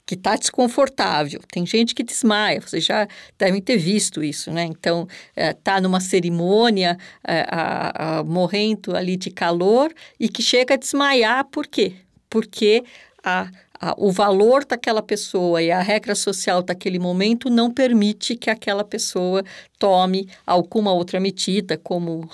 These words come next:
reduzir a roupa, como se abanar, como se molhar. É, então, isso é, isso, na minha perspectiva, é fascinante, né? É fascinante, porque é um sistema que entende a sobrevivência de uma forma muito mais ampla,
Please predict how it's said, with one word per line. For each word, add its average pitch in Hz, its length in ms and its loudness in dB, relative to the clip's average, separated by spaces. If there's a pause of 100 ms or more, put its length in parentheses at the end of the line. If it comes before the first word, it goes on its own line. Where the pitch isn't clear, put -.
reduzir 180 580 0
a 156 80 0
roupa, 180 560 0
como 170 240 -6
se - 160 -6
abanar, 170 720 0
como 165 240 -10
se - 220 -8
molhar. 180 360 -2 (640)
É, 175 320 0
então, 214 400 -2 (380)
isso 233 200 -4
é, 392 80 2 (180)
isso, 262 400 -4
na 226 220 0
minha 247 260 2
perspectiva, 247 640 -2
é - 20 -4
fascinante, 254 840 2
né? 185 220 -2 (120)
É 196 80 0
fascinante, 196 760 -2
porque - 300 -6
é 202 40 2
um 214 100 2
sistema 190 720 0 (440)
que - 120 -2
entende 262 720 2
a 214 60 0
sobrevivência 214 1160 2
de - 140 -6
uma 240 160 2
forma 277 280 2
muito 311 300 4
mais 233 260 2
ampla, 180 360 -2